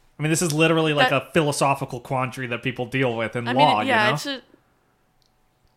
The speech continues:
Speaker 2: I mean, I think it is true to life, obviously. Like,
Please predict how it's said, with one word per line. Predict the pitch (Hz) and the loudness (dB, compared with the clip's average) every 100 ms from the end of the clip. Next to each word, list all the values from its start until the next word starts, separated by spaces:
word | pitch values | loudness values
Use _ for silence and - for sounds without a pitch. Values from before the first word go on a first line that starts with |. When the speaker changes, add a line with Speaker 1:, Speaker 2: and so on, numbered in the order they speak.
| - | -12
Speaker 2:
I | 226 | -8
mean, | 240 | -4
I | 240 226 | -4 -6
think | 247 233 | -6 -4
it | |
is | 226 202 - | -2 -4 -8
true | - | -10
to | 196 | -8
life, | 185 180 180 - | -6 -6 -6 -10
obviously. | 185 185 180 - 180 180 - _ _ _ _ _ _ _ _ | -12 -10 -12 -14 -12 -14 -16 _ _ _ _ _ _ _ _
Like, | 190 180 | -18 -18